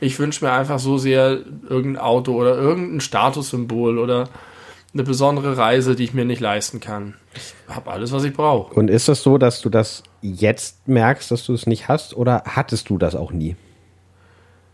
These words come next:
Speaker 1: Ich hatte das, glaub ich, nie so richtig. Also ich hatte als, als Jugendlicher, glaub ich, mal so ein diffuses Gefühl von, es, oh nein, ich muss schon was dafür tun, damit es nicht schief geht.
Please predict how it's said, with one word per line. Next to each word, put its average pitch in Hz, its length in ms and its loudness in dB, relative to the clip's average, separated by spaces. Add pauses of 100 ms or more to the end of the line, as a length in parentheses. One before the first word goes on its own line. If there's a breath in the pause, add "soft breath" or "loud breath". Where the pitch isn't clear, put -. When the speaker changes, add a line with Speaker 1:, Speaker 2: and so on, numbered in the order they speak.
(720 soft breath)
Speaker 1:
Ich - 220 -8
hatte 160 260 0
das, 226 240 0
glaub 190 260 4
ich, 190 160 0
nie 180 200 0
so 202 140 -2
richtig. 202 680 -2 (640)
Also 135 180 2
ich 135 100 0
hatte 135 320 2
als, - 480 -6
als 123 240 -4
Jugendlicher, 139 400 2
glaub 127 180 2
ich, 127 80 0
mal 127 100 4
so 127 120 0
ein 120 180 2
diffuses 139 540 0
Gefühl 135 260 0
von, 135 160 0
es, - 260 -4 (100)
oh 123 80 0
nein, 127 260 2 (100)
ich 131 140 -8
muss 127 260 -2
schon 135 220 -2
was 127 140 0
dafür 127 360 -2
tun, 139 220 4
damit 120 280 2
es - 120 -6
nicht 117 180 -2
schief 139 380 -2
geht. 131 400 0